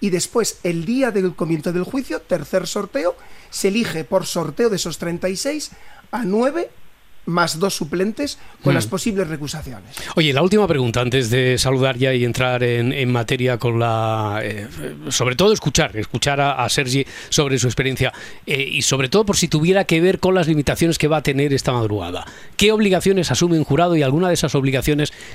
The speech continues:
Speaker 2: le pueden condicionar ahora mismo todavía, a día de hoy, para toda la vida a Sergi, según lo que pueda contar sobre el, sobre el caso en el que estuvo?
Speaker 1: Efectivamente. Sergi, cuando, cuando asumió la función de juez, esto es muy fuerte decirlo,
Speaker 2: Hmm.
Speaker 1: ¿eh?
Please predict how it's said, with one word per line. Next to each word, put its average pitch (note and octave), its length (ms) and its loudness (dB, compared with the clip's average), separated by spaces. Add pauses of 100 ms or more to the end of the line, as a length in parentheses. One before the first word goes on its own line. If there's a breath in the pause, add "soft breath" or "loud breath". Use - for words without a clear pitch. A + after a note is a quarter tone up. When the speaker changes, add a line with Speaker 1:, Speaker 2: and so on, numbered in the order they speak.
Speaker 2:
le C#3+ 160 2
pueden F3+ 220 4
condicionar D3+ 600 2
ahora E3+ 320 4
mismo D#3+ 320 2
todavía, D3+ 480 2
a C#3 60 0
día D3+ 160 4
de D3 140 4
hoy, D3 120 2
para C#3 220 0
toda C#3+ 160 2
la C3+ 100 2
vida C3+ 240 2
a A#2 60 -2
Sergi, C3+ 280 0 (200 loud breath)
según D#3 340 2
lo D3+ 80 6
que C3 80 0
pueda C#3 220 0
contar C3 260 0
sobre B2+ 280 2
el, B2 280 -2
sobre B2+ 240 0
el B2 60 0
caso C#3+ 240 0
en C3 60 2
el B2+ 100 -2
que A#2+ 80 -4
estuvo? F#3+ 300 0
Speaker 1:
Efectivamente. E3+ 840 -2 (240 loud breath)
Sergi, C4 420 -2
cuando, E3+ 580 0
cuando D#3+ 380 -2
asumió F3 540 0
la A3+ 100 -2
función G#3 460 -2
de E3+ 120 -4
juez, - 340 0 (140)
esto G3+ 200 -2
es F3 40 -2
muy F#3+ 140 0
fuerte D3+ 300 -4
decirlo, C#3+ 380 0
Speaker 2:
Hmm. - 20 0
Speaker 1:
¿eh? A#3 80 0